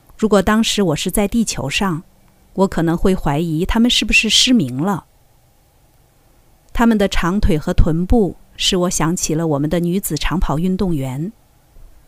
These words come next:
她们的乳房美丽而匀称。说到这个，读者就可以理解，当我第一眼看见涛时，误把她当成女巨人的原因了。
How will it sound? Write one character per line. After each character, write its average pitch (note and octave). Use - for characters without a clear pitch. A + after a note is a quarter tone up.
她 B3
们 B3
的 A#3
乳 E3+
房 F3
美 C#3+
丽 G3+
而 F#3
匀 D3
称。 E3+
说 -
到 A#3
这 C4
个， C3+
读 A3+
者 A3
就 A3+
可 A3+
以 A3
理 D#3+
解， C#3
当 G3+
我 F3
第 G#3
一 A#3
眼 C#3+
看 F#3
见 D#3
涛 F#3+
时， -
误 G3+
把 C#3
她 -
当 G3+
成 F#3
女 D#3
巨 A#3+
人 D3
的 C3+
原 C3
因 D#3
了。 C#3+